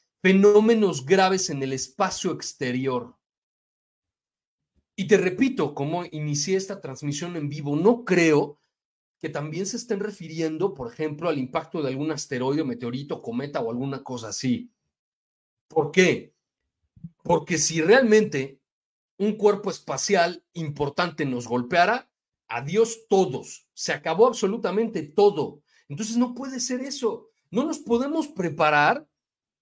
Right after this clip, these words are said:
para uno de estos meteoritos que puedan acabar con toda la forma de vida en la Tierra.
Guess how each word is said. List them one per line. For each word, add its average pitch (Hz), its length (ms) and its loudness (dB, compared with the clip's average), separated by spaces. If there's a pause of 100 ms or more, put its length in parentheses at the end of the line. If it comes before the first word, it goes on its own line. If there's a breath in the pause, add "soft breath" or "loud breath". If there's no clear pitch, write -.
(380)
para 170 260 2
uno 214 240 0
de 214 80 -4
estos 214 280 -8
meteoritos 151 600 -6
que 147 100 -12
puedan 170 360 -4
acabar 151 420 -4
con 143 140 -8
toda 190 160 -4
la 160 100 -8
forma 180 300 -6
de 131 80 -4
vida 143 180 -2
en 160 80 -2
la 110 100 -10
Tierra. 135 420 -6